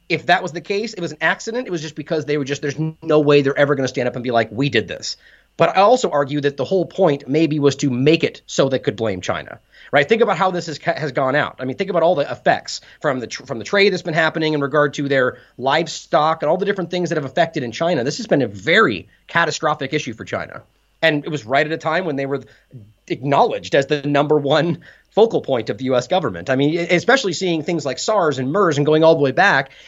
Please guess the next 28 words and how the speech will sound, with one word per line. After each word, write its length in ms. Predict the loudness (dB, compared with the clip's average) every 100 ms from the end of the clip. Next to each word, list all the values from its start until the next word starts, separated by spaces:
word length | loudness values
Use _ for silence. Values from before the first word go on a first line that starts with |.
| -4
and 120 | 0
having 220 | 0 0
people 300 | -4 -4 -2
like, 280 | 2 0 -2 _ _
uh, 240 | -2 0 0
Doctor 320 | 0 -2 -4
Francis 380 | -2 -4 -4 -8
Boyle, 480 | 0 2 2 -4 -8 _ -10
the 80 |
drafter 420 | 0 2 2 -2 0
of 180 | 0 0
the 100 | -4
U 160 | -2
S 120 | -2
Biowarfare 880 | 0 0 0 -2 0 0 0 -2 -2
Act, 300 | -4 -6 _ _ _ _
openly 460 | 4 4 2 -2 -2
saying 380 | 0 0 0 -2
that 100 | -6
these 160 | -8
things 220 | -2 0 0
are 60 |
bioweapons 640 | 2 4 4 2 0 -4 -6
that 120 | -4
were 100 | -2
released 340 | 0 0 2
on 120 | 0 2
purpose. 500 | 2 2 -4 -12